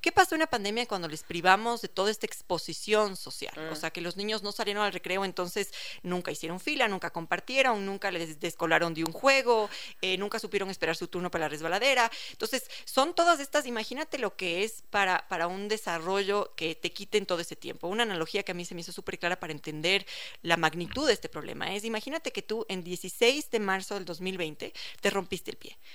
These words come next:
Speaker 1: Un accidente horroroso que te inmovilizaron el pie por dos años. Por dos años estuviste con yeso inmovilizada. Y el doctor te dice, "Cone, finalmente estás súper bien, te voy a quitar el yeso".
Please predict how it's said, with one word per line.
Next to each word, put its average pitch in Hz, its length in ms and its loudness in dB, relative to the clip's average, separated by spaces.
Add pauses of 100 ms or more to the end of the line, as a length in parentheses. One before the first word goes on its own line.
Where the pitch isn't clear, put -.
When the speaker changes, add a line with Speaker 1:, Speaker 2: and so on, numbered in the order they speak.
(140)
Speaker 1:
Un 226 360 -6
accidente 202 500 0
horroroso 226 480 0
que 202 100 -6
te - 140 -4
inmovilizaron 196 800 6
el 208 80 -2
pie 247 300 4 (440)
por 214 140 4
dos 262 220 4
años. - 460 -8
Por 240 140 8
dos 269 200 8
años 302 300 4
estuviste 226 560 -2
con 180 220 0
yeso 247 420 10
inmovilizada. 175 720 -2 (280)
Y 202 80 2
el 240 80 4
doctor 247 300 4
te 320 100 -4
dice, 285 340 -2
"Cone, 254 240 -4
finalmente 208 460 -6
estás 220 240 -2
súper 196 280 0
bien, 277 160 -2
te 240 60 -2
voy 180 80 6
a - 20 -4
quitar 180 220 -2
el 196 120 -4
yeso". 294 340 2